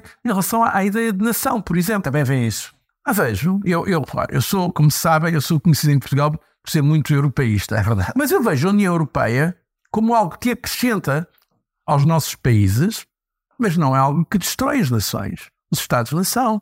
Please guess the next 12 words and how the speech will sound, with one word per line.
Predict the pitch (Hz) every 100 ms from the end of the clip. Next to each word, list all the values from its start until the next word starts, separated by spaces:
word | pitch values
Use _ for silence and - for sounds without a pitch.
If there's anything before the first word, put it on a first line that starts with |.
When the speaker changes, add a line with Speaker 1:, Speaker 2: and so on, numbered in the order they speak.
| - _ _ _ _
Speaker 1:
Eu | 156
sou | 143 254 240
a |
favor | 156 185 151 170 269 302
da | 226
ideia | 123 123 120
de | 107
nação | 113 113 156 185
como | - 240
uma | 240
comunidade | - 254 240 208 196 202 -
política, | - 220 254 262 233 254